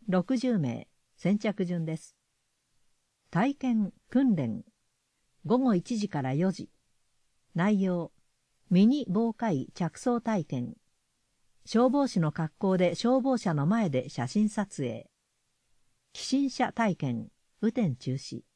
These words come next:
消防訓練、消火器、エーイーディー。パネル展示、警察、消防、防災、耐震、不燃化、共愛道路など。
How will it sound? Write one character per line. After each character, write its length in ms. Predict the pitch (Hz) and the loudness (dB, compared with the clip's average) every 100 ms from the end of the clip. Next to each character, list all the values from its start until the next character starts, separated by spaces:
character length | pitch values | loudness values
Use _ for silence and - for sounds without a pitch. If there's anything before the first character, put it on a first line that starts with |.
| _ _ _ _ _ _ | _ _ _ _ _ _
消 280 | - 202 277 | 0 4 4
防 220 | 277 269 | 4 0
訓 240 | - 240 196 | 2 2 4
練、 300 | 127 120 - _ _ _ | 2 -4 -8 _ _ _
消 260 | - 196 240 | 0 0 0
火 180 | 220 | -6
器、 220 | - - - _ - | -8 -12 -14 _ 2
エ 120 | 180 | 4
ー 60 | |
イ 260 | 226 208 190 | 4 2 -2
ー 20 | |
デ 100 | 180 | -2
ィ 120 | 143 | -2
ー。 40 | - _ _ _ _ _ _ _ _ _ | -4 _ _ _ _ _ _ _ _ _
パ 160 | - 190 | 2 4
ネ 140 | 285 | 4
ル 100 | 277 | 0
展 300 | - 240 151 | 0 0 0
示、 180 | 131 - _ _ _ _ _ | -2 -12 _ _ _ _ _
警 180 | - 220 | 0 2
察、 480 | 220 214 - 170 - _ | 2 -4 -4 -6 -6 _
消 300 | - 175 208 | 0 2 2
防、 340 | 185 185 165 - _ - | 2 0 0 -6 _ 0
防 220 | 151 202 | 2 2
災、 380 | - 190 160 - _ _ | -2 -4 -4 -8 _ _
耐 180 | - 196 | 0 2
震、 380 | 202 - 180 165 - _ | 0 -2 -2 -2 -8 _
不 160 | - 170 | 0 4
燃 260 | 214 202 | 4 2
化、 220 | 196 180 - _ _ | -2 -10 -12 _ _
共 260 | - 208 254 | 4 6 6
愛 160 | 240 | 4
道 220 | 202 214 156 | 2 2 2
路 180 | 123 | 0
な 160 | 151 156 | -2 -2
ど。 140 | 143 | -6